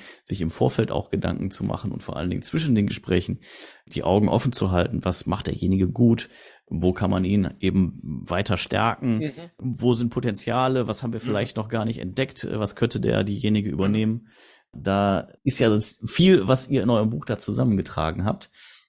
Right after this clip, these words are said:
Speaker 1: Und deswegen glauben, glaube ich, dass das, äh, für unsere Hörerinnen und Hörer auch ein sehr spannendes Thema ist. Und deswegen wollen wir da schon mal direkt die Katze aus dem Sack lassen. Du bist so nett und hast uns drei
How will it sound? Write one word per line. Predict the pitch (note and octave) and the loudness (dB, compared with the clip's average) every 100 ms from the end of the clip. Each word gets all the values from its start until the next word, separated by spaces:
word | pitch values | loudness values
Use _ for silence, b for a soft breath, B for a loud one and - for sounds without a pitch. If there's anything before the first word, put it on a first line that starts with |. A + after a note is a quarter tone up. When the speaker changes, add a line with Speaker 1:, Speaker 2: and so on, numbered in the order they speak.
| B - | B -6
Speaker 1:
Und | - G2+ | 2 4
deswegen | G2+ G2+ G#2+ G#2 G#2 G#2 G2 - F#2+ F2+ | 4 2 2 2 4 4 4 0 -4 0
glauben, | G2 G#2+ A2 G#2+ - - - | 2 2 2 0 -2 -10 -2
glaube | G#2+ G2 | 0 0
ich, | G#2 | -2
dass | - - | -6 -4
das, | G2 G2 - | -2 -2 0
äh, | G2 F2+ | 2 2
für | F#2+ - | -2 -2
unsere | G2+ G2 F#2+ | -2 0 0
Hörerinnen | G#2+ A2 G2 G2 F#2+ | 0 0 2 0 0
und | E2 A2 | -2 -4
Hörer | - F#2 | -2 -2
auch | B1+ F#2 | -4 -4
ein | G2+ E2+ | -4 -4
sehr | E2+ | -6
spannendes | - A2 G#2 - | -2 0 0 -2
Thema | - G#2+ F#2 | -2 -2 0
ist. | - F#3 - _ B B B B B B | 0 -2 -6 _ B B B B B B
Und | F#2+ | 0
deswegen | A2+ A#2+ A2 A2+ A2 C3+ F#3 - _ | 2 2 4 6 6 6 2 -4 _
wollen | - G2+ | -4 0
wir | F#2 | 0
da | F#2+ | -2
schon | - | 0
mal | G2+ | 0
direkt | F#2 F#2 G2 | 0 -2 -2
die | - | -4
Katze | - A#2 - | -2 -4 -4
aus | E2 - | -4 -4
dem | F2+ | 0
Sack | G2+ D3 | 2 2
lassen. | F2 E2 - D#3 - - _ - | 2 2 4 4 2 -6 _ -8
Du | - G#2 B2+ C#3 - - | 2 6 8 6 0 0
bist | C3 C3 | 2 4
so | A#2+ | 4
nett | G2 G#2+ - - - | 6 4 0 -10 0
und | A#2 D3 - _ - | 2 2 0 _ -4
hast | B2+ - | -4 -2
uns | C3+ C3 - - | -2 -2 -6 -10
drei | F2 E2+ G#2+ B2 D3 | -4 2 4 4 4